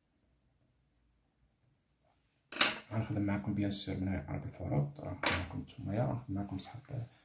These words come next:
تاني اعدادي، وسيرتو غنخدم مع صحاب تالت اعدادي، لان هادو مت-، متبوعين بالامتحان المحلي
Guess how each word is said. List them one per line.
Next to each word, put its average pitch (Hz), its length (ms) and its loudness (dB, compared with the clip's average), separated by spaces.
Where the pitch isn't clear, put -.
تاني 107 300 4
اعدادي، 98 360 2
وسيرتو 117 440 -2
غنخدم 107 260 -2
مع 104 80 0
صحاب - 240 -4
تالت - 240 -6
اعدادي، 98 220 -4
لان 117 140 6
هادو 107 240 4
مت-، 110 260 2
متبوعين 110 600 2
بالامتحان - 1160 2
المحلي 107 400 6